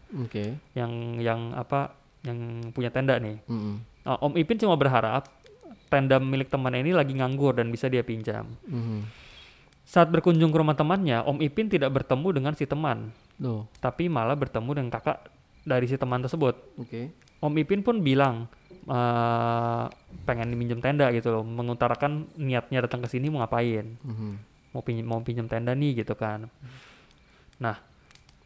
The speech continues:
Speaker 2: kakak temannya pun bilang gini, "Eh, boleh bawa aja," katanya, "jadi
Speaker 1: Hmm.
Speaker 2: punyamu aja," katanya.
Speaker 1: Loh,
Speaker 2: Nah,
Speaker 1: baik bener. <laughs>
Speaker 2: katanya anaknya alias adik saya udah nggak pakai tenda ini lagi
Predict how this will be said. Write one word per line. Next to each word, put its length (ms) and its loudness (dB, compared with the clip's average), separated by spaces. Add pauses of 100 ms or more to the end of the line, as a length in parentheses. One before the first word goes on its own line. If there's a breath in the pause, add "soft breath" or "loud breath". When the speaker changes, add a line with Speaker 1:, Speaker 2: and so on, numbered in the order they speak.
(240)
Speaker 2:
kakak 280 -2
temannya 320 0
pun 120 -2
bilang 220 0
gini, 400 -2 (1400)
"Eh, 500 -2
boleh 280 6
bawa 260 8
aja," 280 6
katanya, 540 0 (180)
"jadi 240 2
Speaker 1:
Hmm. 80 0
Speaker 2:
punyamu 340 4
aja," 280 6
katanya. 480 2
Speaker 1:
Loh, 160 0 (220)
Speaker 2:
Nah, 320 -2 (140)
Speaker 1:
baik 260 -6
bener. 240 -4 (160)
<laughs> 240 2 (220)
Speaker 2:
katanya 500 2 (560)
anaknya 540 2
alias 260 2
adik 220 2
saya 220 0
udah 140 4
nggak 140 -2
pakai 160 -6
tenda 180 0
ini 180 0
lagi 360 -2